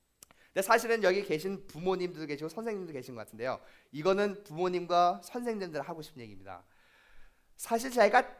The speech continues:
좋아하는 걸 찾는 건 쉬워요. 뭐 내가 싫어하고 좋아하는 건 당연한 거니까. 하지만 자기가 뭘 잘하는지 아는 거는 본인이 알기는 어렵습니다. 그래서 이거는 결국 선생님들과 부모님들의, 어,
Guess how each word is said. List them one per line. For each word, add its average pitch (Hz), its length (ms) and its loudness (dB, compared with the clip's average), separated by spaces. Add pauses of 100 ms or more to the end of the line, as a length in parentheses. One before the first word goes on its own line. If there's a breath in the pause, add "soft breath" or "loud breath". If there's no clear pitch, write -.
(180)
좋아하는 262 800 4
걸 208 200 4
찾는 254 320 -6
건 285 140 4
쉬워요. 277 640 2
뭐 - 340 -4
내가 226 140 0
싫어하고 202 540 4
좋아하는 143 320 0
건 131 120 -10
당연한 120 320 -14
거니까. 92 400 -18 (180)
하지만 254 380 -2
자기가 196 280 0
뭘 175 340 2
잘하는지 185 680 -6
아는 127 220 -4
거는 233 380 -4 (240 loud breath)
본인이 175 440 -2
알기는 135 320 -8 (140)
어렵습니다. 110 680 -16
그래서 - 160 -10
이거는 160 280 -2
결국 135 560 -4 (140 soft breath)
선생님들과 180 800 -4
부모님들의, 147 1000 -4 (400 soft breath)
어, 107 280 -10